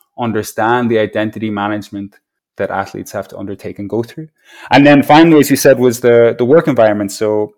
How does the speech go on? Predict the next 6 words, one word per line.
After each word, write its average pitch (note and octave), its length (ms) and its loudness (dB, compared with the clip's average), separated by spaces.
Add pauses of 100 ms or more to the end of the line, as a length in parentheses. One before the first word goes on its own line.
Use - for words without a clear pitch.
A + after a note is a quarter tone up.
(140)
investigating A#2 760 2
the G#2+ 180 2
practices B2 560 -2
and A#2 160 -6
discourses A#2+ 680 -4
within A#2 520 -2